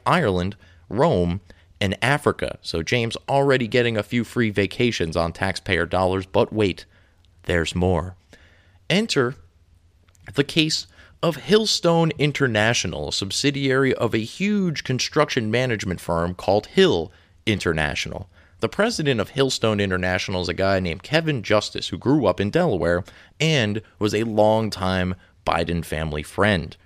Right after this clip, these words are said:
On November fourth, twenty ten, according to White House visitor logs, Justice visited the White House and met with Biden advisor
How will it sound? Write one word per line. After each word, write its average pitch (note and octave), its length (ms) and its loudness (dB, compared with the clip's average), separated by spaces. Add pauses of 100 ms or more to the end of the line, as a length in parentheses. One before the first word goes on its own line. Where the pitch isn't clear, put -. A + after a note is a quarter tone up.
(300)
On F2+ 120 0
November C#3 320 2
fourth, - 520 2
twenty B2+ 320 -2
ten, C3+ 440 -2 (260)
according A#2 420 0
to G2+ 80 -6
White A#2 260 2
House D3+ 200 -2
visitor C#3+ 360 0
logs, F2 440 2 (240)
Justice - 560 0 (400)
visited D#3+ 500 0
the F3 60 4
White C#3+ 260 2
House F2+ 320 -2 (280)
and C#3+ 200 0
met D3+ 220 2
with G#2 220 -4
Biden D3 360 2
advisor A2+ 600 0